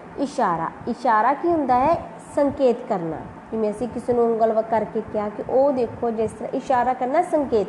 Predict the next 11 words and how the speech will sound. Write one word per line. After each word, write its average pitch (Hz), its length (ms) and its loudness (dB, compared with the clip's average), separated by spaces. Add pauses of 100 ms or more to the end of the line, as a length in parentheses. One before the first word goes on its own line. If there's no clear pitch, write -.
ਕਰਨਾ। 151 280 -4 (760)
ਮੰਜ਼ਿਲ, 277 500 4 (420)
ਨਿਸ਼ਾਨਾ, 262 840 2 (180)
ਟੀਚਾ, 240 600 2 (760)
ਰੋਸ਼ਨੀ, 254 600 2 (340)
ਲੋ, 247 540 6 (640)
ਪਰੇਸ਼ਾਨ, 247 760 4 (240)
ਦੁਖੀ, 254 540 0 (120)
ਉਦਾਸ, 240 540 4 (520)
ਨੁਕਸਾਨ, 247 680 2 (960)
ਹਾਨੀ, 240 540 4